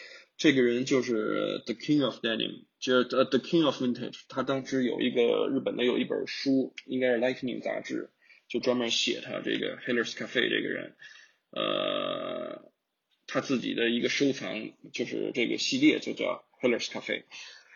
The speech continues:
然后，怎么说，他在 Inspiration 上，就是洛杉矶的那个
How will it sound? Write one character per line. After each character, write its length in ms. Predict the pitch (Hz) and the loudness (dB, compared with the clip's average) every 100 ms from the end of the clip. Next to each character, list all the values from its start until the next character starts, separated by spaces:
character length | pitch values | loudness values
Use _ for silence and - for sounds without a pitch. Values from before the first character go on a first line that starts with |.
| - - - | -20 -20 0
然 200 | 123 135 | 4 4
后， 720 | 147 131 117 113 - - - - | 8 8 8 6 2 0 -6 -6
怎 100 | - | 0
么 80 | 117 | 0
说， 400 | - 120 117 - - | 4 4 4 -4 -10
他 420 | - 165 160 156 - - | -4 0 2 0 -4 0
在 180 | 139 | 2
Inspiration 640 | 120 151 - 147 147 143 110 | 4 2 2 2 2 2 -2
上， 240 | 110 104 | -6 -8
就 80 | - | -2
是 80 | 127 | 0
洛 100 | 123 | 2
杉 160 | 135 127 | 0 -2
矶 120 | 131 | 0
的 100 | 120 | 0
那 140 | 110 | -2
个 680 | - 50 - - - - - | -2 -4 -4 -6 -8 -8 -12